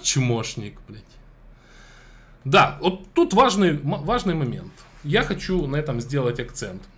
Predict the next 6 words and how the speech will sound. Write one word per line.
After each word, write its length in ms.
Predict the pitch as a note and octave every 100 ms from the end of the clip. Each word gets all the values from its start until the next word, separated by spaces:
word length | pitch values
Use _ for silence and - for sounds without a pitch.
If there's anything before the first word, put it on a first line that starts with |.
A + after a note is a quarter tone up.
| -
Во-первых, 320 | C#3+ C4+ - -
хочу, 300 | F3 D3 C#3
хочу 220 | D#3+ -
сделать, 560 | F#3+ D3+ F3 D3 C#3+ C#3
э, 260 | C3+ B2 A2+ - - - - -
э, 180 | C3